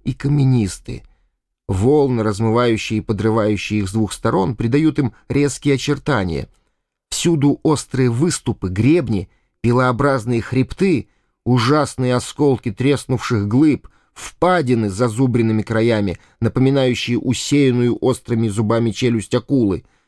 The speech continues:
волчьи ямы, прикрытые влажным мхом, крутые обрывы скал,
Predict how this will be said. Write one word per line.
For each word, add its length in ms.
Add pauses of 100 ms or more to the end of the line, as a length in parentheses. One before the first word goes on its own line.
(180)
волчьи 560
ямы, 640 (300)
прикрытые 600
влажным 520
мхом, 540 (420)
крутые 500
обрывы 480
скал, 640